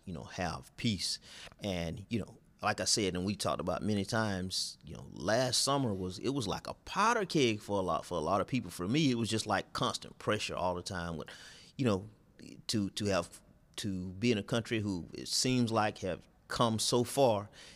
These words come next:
yet to see things blatantly play out the way they do. And, you know,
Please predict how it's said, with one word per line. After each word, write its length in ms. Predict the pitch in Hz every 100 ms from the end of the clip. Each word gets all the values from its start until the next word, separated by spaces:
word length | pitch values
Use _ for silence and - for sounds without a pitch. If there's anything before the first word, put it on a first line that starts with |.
| -
yet 320 | 98 113 -
to 80 | -
see 240 | - 117 104
things 600 | 113 107 101 98 - -
blatantly 560 | 85 107 117 110 104 104
play 260 | - 104
out 240 | 92 87 -
the 80 |
way 320 | 90 98 95 92
they 220 | 85 82
do. 340 | 85 127 120
And, 160 | 87 85 90
you 60 |
know, 300 | 98 90 90